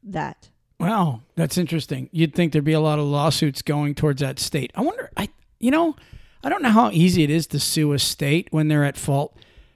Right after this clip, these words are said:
Speaker 2: But you know what, guys? I know this. If it's as simple as getting guardrails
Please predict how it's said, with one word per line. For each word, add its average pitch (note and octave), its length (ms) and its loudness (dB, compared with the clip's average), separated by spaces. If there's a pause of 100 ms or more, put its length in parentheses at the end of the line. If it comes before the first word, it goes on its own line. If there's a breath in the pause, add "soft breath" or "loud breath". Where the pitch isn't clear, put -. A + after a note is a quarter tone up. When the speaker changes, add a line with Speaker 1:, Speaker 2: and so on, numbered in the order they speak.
(120)
Speaker 2:
But F3+ 320 6 (140)
you F#3+ 100 4
know G3 140 4
what, G3 340 2
guys? F#3 440 0 (100)
I F#3+ 100 -4
know F3+ 220 2
this. G3 500 0 (540)
If E3+ 360 2 (1040)
it's F3 220 4
as D3+ 100 4
simple F3+ 380 2
as D3 140 2
getting D3+ 320 0
guardrails D3 720 -4